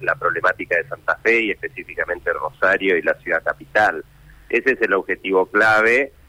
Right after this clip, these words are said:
La declaración de emergencia tiene,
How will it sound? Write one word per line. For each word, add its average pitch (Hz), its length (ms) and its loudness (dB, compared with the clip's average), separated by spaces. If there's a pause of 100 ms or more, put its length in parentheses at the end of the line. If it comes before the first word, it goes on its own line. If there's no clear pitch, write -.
(180)
La 98 100 -6
declaración 98 580 0
de 104 60 2
emergencia 120 1000 2
tiene, 95 460 0